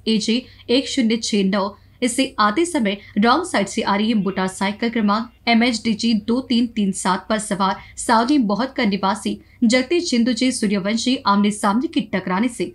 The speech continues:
पूर्व ग्राम सेवक बोबड़े की जगह पर ही मौत हो गई।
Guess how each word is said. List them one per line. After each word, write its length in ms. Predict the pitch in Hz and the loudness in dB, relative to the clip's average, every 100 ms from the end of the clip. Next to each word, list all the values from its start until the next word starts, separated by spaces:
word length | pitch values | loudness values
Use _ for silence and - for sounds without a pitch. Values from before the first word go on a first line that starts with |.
| - | -2
पूर्व 240 | 277 311 | 0 2
ग्राम 300 | 285 226 247 | 2 2 2
सेवक 300 | 320 294 285 240 | 2 0 0 0
बोबड़े 320 | 220 208 214 | -2 -2 -2
की 160 | 220 208 | 0 0
जगह 280 | - 196 220 | 0 -2 -2
पर 200 | 233 208 | -2 -2
ही 120 | 214 | 0
मौत 300 | 202 185 185 | 0 0 -4
हो 40 | 180 | -6
गई। 180 | - | -8